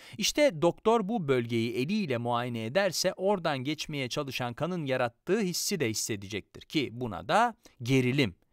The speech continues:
heyecan, titreme anlamlarına gelen thrill adı verilir.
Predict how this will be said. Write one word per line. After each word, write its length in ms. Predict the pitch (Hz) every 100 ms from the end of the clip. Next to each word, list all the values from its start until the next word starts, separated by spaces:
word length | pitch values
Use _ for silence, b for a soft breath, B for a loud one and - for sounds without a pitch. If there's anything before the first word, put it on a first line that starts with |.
| _ -
heyecan, 580 | 127 123 120 151 98 - b b
titreme 640 | 165 - - 151 147 139 -
anlamlarına 580 | 107 110 104 104 98 98
gelen 380 | 98 123 220 233 _ -
thrill 360 | 196 185 - - _ _ -
adı 220 | 107 92
verilir. 380 | 87 - -